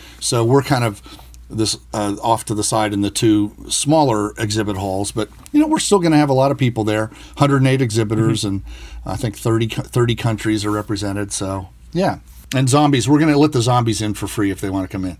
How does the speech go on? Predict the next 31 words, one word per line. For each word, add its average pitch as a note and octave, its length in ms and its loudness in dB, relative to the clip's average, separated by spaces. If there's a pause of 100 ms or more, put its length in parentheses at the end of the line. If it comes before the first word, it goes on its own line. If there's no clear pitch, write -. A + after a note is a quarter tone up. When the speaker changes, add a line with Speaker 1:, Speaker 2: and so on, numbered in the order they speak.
(160)
Speaker 2:
Oh, G3+ 180 4
sure. G3 220 4
Yeah, D3 200 4
absolutely. D3 340 -2
Great E3 200 0
photo D3 280 2
ops, G#2 240 -6
at F#2 100 -10
least. B2 280 -10 (360)
<laughs> A#3 40 2 (1400)
So, G3+ 400 4
uh, E3+ 200 6
what, F#3+ 400 4
what, F#3 240 0
what F#3+ 140 4
else G3 160 4
can G3 120 -2
attendees D3 380 2
expect C3 380 -6
this G2+ 160 -8
year, G#2 280 -6
in D3 140 0
addition D3+ 300 2
to B2+ 160 -2
the, A2 180 -4
kind C3 140 -8
of A2+ 60 -4
the A2+ 60 -4
trade A2+ 360 -6
show F#2 200 -10
thing? F#2 280 -16